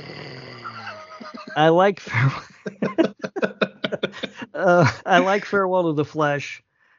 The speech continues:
The, the, uh, you know, sequel, reboot, whatever the hell that thing was that just came out was really good. Um, I like the character of Candyman more than I like Chucky.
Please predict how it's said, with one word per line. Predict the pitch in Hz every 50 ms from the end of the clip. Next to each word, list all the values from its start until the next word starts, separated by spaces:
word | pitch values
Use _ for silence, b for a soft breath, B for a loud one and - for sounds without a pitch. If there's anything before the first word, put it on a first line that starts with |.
| _ _ _ _ -
The, | 143 151 147 143 143 143
the, | 143 135 143 143 139 135 131 139 180 208 196 165 160 185 185 156
uh, |
you | 156 143 143 143
know, | 139 139 131 127 127 -
sequel, | - - - 180 180 156 - 165 165 160 151 147 143 135
reboot, | 131 151 165 151 131 147 147 151 147
whatever | 143 147 147 151 147 139
the | 127 135
hell | 120 135 135
that | 123 131 131 127
thing | - 139 131 131
was | 131 131 131 127 - - b b b b b b b b b
that | - 156
just | 131 143 147 -
came | - 156 143 135 127
out | 127 127 127
was | 127 139 123
really | 123 127 135 135 131 127 131 127
good. | 117 123 131 127 127 127 127 123 120 - - _ _ _ _ _ _ _ _ _ -
Um, | - 131 123 120 117 123 127
I | 139 151
like | 151 151 151 151 -
the | 151
character | 135 - 151 139 135 147 143 147 160 156
of | 147 135
Candyman | - 160 151 147 143 143 143 143 143 143
more | 139 135 135 139
than | 135 139 135
I | 135 131
like | 135 135 127 - -
Chucky. | - 143 131 127 139 135 131 127